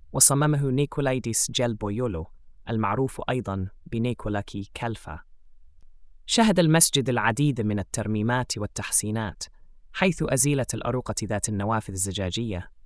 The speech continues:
وأضيفت سلالم مستقيمة، كما أضيف برج الساعة في ساحة الجامع عام ألف وثمانمائة وتسعين.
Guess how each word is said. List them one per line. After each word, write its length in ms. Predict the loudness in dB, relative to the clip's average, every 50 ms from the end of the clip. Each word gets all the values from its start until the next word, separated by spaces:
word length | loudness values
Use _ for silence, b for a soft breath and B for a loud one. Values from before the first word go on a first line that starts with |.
| -6
وأضيفت 560 | -4 -2 0 0 2 0 0 0 -2 -2 0 2
سلالم 640 | 2 4 4 4 2 2 2 2 0 0 -2 -2
مستقيمة، 640 | 0 -2 -2 -2 -4 -8 -6 -6 -4 -4 -4 -6 -8 -12 -16 -20 -20 -20 -20 -20 -20 -20 -20 -10 -2
كما 320 | 2 4 6 6 6 4 2
أضيف 320 | 0 0 0 0 -2 -2
برج 240 | -2 -2 -2 -2 -2 0
الساعة 540 | 2 4 4 4 4 2 0 -2 -6 -10 -12
في 140 | -8 -4 0
ساحة 300 | 0 2 2 0 -2 -4 -8 -6
الجامع 480 | -4 0 2 2 2 2 0 -4 -6 -10 -14 -20 -20 -20 -20 -20 -12 -4
عام 280 | 2 4 4 4 4 4 2 2
ألف 300 | 0 0 0 -4 -6 -6
وثمانمائة 720 | -6 -6 -6 -4 -4 -4 -2 -2 0 0 0 0 -2 -2 -4 -6
وتسعين. 640 | -6 -8 -6 -2 -2 -2 -2 -2 -4 -6 -6 -6